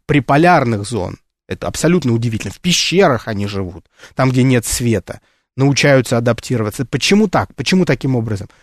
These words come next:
Да потому что насекомые постоянно находятся в состоянии сильнейшей конкуренции друг с другом за ресурсы. Поэтому они открывают всё новые и новые области, где можно поселиться,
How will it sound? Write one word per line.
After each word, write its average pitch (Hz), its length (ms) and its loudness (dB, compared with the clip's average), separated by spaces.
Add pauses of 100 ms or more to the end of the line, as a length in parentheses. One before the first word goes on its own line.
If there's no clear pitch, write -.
(140)
Да 117 140 -2
потому 135 260 4
что 139 180 -2
насекомые 156 760 0 (420)
постоянно 151 760 2
находятся 127 420 -2
в - 60 -14
состоянии 135 640 0
сильнейшей 151 720 2
конкуренции 127 640 -2
друг 113 320 -2
с 101 80 -6
другом 117 440 -2 (280)
за 110 160 0
ресурсы. 107 640 -4 (280)
Поэтому 131 320 2
они 147 200 4
открывают 147 560 0
всё 151 220 0
новые 139 500 4
и - 20 4
новые 139 440 2
области, 139 580 0 (280)
где 127 160 2
можно 117 320 2
поселиться, 160 720 -2